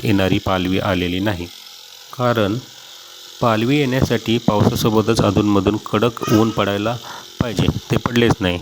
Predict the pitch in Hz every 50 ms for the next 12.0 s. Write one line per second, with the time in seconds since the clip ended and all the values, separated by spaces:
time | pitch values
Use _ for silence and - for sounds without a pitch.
0 | - - - 110 120 120 123 123 131 120 107 123 127 123 120 123 113 120 120 113
1 | 107 104 104 101 101 104 - - 101 98 95 95 101 113 123 - - - - 113
2 | 101 101 104 104 95 101 98 90 92 104 123 - - - - - - - - -
3 | - - 113 110 110 - 120 117 113 110 107 107 101 117 110 107 - - - -
4 | - - 110 98 95 101 107 - - 110 95 95 95 - - 92 90 90 87 -
5 | - - - 98 - 117 104 107 110 110 120 123 - 117 113 113 107 107 104 101
6 | 101 101 92 104 98 - 104 101 - - 117 113 123 120 107 95 - - - -
7 | 98 95 95 95 98 101 - - - 101 101 101 - - 87 - 104 101 95 95
8 | 98 - - 107 95 92 90 90 92 92 110 - - - - - - - - -
9 | - 107 104 95 92 90 - - - - - - - - - - - - - 127
10 | 131 143 135 117 107 107 139 139 - 127 110 117 - 113 107 - - 101 95 98
11 | 101 98 101 98 - - 101 98 92 92 92 92 90 90 92 92 87 90 95